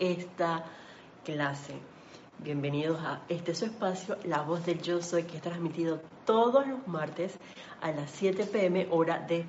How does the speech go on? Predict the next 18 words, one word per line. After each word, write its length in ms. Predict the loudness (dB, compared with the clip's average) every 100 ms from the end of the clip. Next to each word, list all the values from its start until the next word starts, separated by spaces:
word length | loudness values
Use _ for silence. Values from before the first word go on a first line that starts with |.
| -2
Panamá. 840 | 2 4 4 2 -2 -2 0 0 -2 -10 -20 -20 -20 -20 -18 -18 -6
Y 160 | -6 0 6
antes 680 | 8 6 2 -4 -4 -6 -14 -8
de 60 | 0
dar 140 | 2 2
inicio, 480 | 2 0 2 0 0 -14 -18 -10
la 140 | -2 2
magna 340 | 4 4 4
y 60 | 0
todopoderosa 600 | 2 2 4 2 2 0
presencia 480 | -2 0 0 2 -2
del 100 | -2
Yo 160 | -4
Soy, 380 | -6 -4 0 0
que 160 | 2 0
Yo 160 | 0
Soy, 200 | -2 -2
salos-, 460 | 2 2 2 0